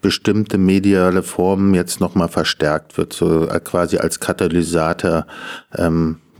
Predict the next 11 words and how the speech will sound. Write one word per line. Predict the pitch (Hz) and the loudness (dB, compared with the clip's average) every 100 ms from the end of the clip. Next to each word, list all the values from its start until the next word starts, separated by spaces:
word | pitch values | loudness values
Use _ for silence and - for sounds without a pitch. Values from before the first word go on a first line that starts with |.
| - | -4
eine | 90 85 71 58 85 87 | -2 0 -2 -2 0 0
Beschleunigung | 92 - 90 82 82 80 78 78 | 0 0 0 2 0 0 -2 -4
erfährt. | - - - - - - - - - - - - | -4 -10 -4 -2 0 -4 -8 -14 -14 -14 -16 -16
Aber | - - 95 | -8 -2 0
insgesamt | 110 123 147 123 123 | 0 0 2 2 4
ist | 117 | 4
es | 120 117 | 2 2
natürlich | 107 120 107 | 2 2 2
schon | 117 110 | 2 2
so, | 107 117 110 | 4 4 4
dass | 104 98 - | 2 0 -2